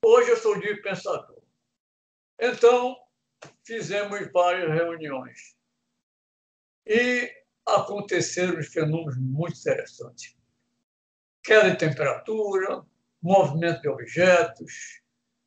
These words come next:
flores que caíam do teto. E o momento mais importante foi quando a minha concunhada, que ficava isolada numa cabine, deitada no sofá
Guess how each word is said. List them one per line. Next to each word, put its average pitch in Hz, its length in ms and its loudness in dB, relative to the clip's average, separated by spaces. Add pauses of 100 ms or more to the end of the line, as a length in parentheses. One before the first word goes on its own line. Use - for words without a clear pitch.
(120)
flores 220 500 8
que 185 180 -10
caíam 170 440 -2
do 139 180 -16 (120)
teto. - 680 -8 (840)
E 233 420 -2 (440)
o 240 100 -2
momento 226 640 0
mais 208 800 0
importante - 1120 -4 (560)
foi 214 300 6
quando 190 680 -4 (440)
a 170 260 4
minha 190 340 -2
concunhada, 170 880 2
que 151 140 -6
ficava 165 380 -2
isolada 165 720 4
numa 160 280 -2
cabine, 160 640 -4 (260)
deitada 151 840 0
no 139 580 -14 (100)
sofá 160 800 0